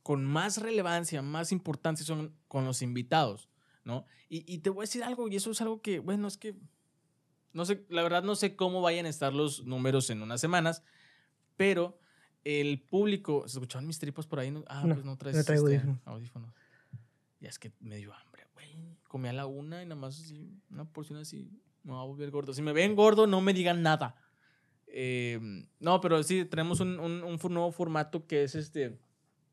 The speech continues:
Speaker 1: variadón. Es más, le vamos a dar a veinticinco minutos porque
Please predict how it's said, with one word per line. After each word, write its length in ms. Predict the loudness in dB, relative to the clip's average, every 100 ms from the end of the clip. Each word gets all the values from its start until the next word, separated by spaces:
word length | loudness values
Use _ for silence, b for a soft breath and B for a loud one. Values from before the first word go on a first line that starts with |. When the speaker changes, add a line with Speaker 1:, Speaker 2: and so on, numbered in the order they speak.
| _ -14 -2
Speaker 1:
variadón. 720 | 2 2 2 4 4 4 0 b b b b b _
Es 80 | 0
más, 120 | 4
le 80 | 4
vamos 160 | 6 6
a 40 |
dar 80 | 6
a 300 | 6 4 -2 -2
veinticinco 640 | -2 0 -2 -2 2 4
minutos 540 | 4 2 0 -2 -4 _ _ _ _ _ _ _ _
porque 600 | 2 4 4 0 -2 -4